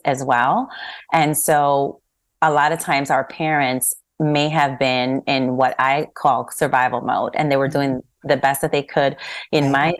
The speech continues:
Speaker 1: my, in my example of my dysfunctional family and growing up, you know, my parents thought they were doing the best by, you know, working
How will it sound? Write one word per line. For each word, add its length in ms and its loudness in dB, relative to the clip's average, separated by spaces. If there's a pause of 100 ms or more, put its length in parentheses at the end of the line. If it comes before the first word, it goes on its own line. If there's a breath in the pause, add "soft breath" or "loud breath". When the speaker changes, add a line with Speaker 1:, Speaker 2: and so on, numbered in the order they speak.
(120)
Speaker 1:
my, 80 -2
in 60 0
my 220 2
example 720 0
of 220 0
my 460 -2
dysfunctional 720 0
family 340 0
and 80 -2
growing 320 0
up, 160 0 (380 loud breath)
you 100 4
know, 300 2
my 180 0
parents 460 -2
thought 240 2
they 80 0
were 100 0
doing 240 -2
the 80 -2
best 380 0
by, 360 0
you 140 -2
know, 200 0
working 800 -2